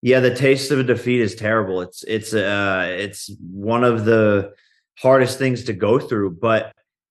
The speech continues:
it can create something amazing. And that's exactly what it did for me. I never wanted to taste that again.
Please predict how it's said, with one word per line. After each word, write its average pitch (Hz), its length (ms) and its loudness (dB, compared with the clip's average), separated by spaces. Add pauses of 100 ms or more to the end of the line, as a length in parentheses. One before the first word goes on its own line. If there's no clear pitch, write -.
(240)
it - 640 -6
can 139 180 0
create 127 480 4
something 117 380 -2
amazing. 104 500 -2
And 98 140 -6
that's 110 360 -6
exactly 104 600 -2
what 101 260 -2
it 90 140 -6
did 95 220 0
for 92 120 -10
me. 92 300 -6
I 104 220 0
never 117 360 4
wanted 113 340 2
to 98 100 -4
taste 107 320 -4
that 101 120 -2
again. 95 460 -6